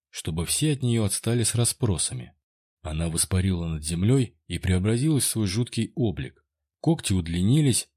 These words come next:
волосы растрепались на ветру, глаза налились кровью. Девушка выдала слабую волну, щадя юного воина-авалонца. Но даже та пронесла его пару метров по земле.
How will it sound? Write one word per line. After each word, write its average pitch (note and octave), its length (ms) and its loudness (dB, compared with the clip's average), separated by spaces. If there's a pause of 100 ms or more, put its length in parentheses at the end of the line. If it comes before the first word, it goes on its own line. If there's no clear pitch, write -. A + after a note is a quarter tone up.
волосы A#2 540 2
растрепались F#2 720 -2
на D#2+ 80 -2
ветру, G2 560 0 (200)
глаза E2 460 -2
налились G#2+ 500 2
кровью. C#2 600 -4 (460)
Девушка C3+ 540 0
выдала C3 400 2
слабую B2 500 0
волну, B2 600 -2 (100)
щадя E2+ 400 -2
юного A#2+ 420 4
воина-авалонца. G#2+ 1200 0 (480)
Но D#2 140 -4
даже F2+ 300 -2
та A2 220 0
пронесла F#2+ 500 0
его G2+ 180 0
пару G#2+ 260 0
метров G#2 380 0
по G2 120 2
земле. F#2+ 500 0